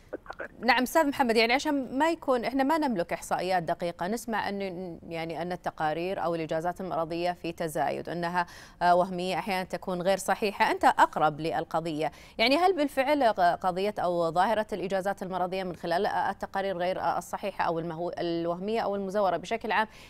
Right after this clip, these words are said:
Speaker 2: هي في تزايد، هي على حد النسبة؟ عطني نسبتها.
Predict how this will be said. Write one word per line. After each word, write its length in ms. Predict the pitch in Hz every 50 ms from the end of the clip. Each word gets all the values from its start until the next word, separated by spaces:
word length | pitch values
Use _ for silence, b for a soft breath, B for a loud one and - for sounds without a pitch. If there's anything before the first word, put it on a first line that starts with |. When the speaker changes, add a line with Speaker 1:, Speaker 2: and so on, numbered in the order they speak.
| B B -
Speaker 2:
هي 200 | 254 277 302 285
في 200 | 294 - 233 226
تزايد، 580 | - 214 196 170 190 190 190 190 190 185 175 202
هي 120 | 196 190
على 260 | 151 139 170 165 160
حد 240 | - - 202 180 175
النسبة؟ 360 | 202 202 202 196 - - 165
عطني 300 | 156 202 - - - 277
نسبتها. 520 | 233 220 - - 170 156 - - 156 -